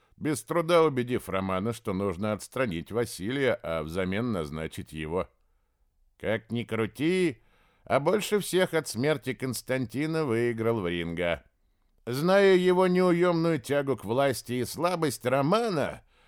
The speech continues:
я думаю, смерть Константина не последняя в императорском роду.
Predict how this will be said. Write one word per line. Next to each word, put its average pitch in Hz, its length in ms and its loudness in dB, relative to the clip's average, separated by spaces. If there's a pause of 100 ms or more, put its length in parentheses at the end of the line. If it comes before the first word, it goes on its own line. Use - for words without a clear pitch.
(280)
я 196 300 -2
думаю, 185 580 4
смерть 151 480 -2
Константина 151 920 -2
не 156 180 -2
последняя 123 920 0
в 95 100 -2
императорском 90 880 -4
роду. 82 420 -4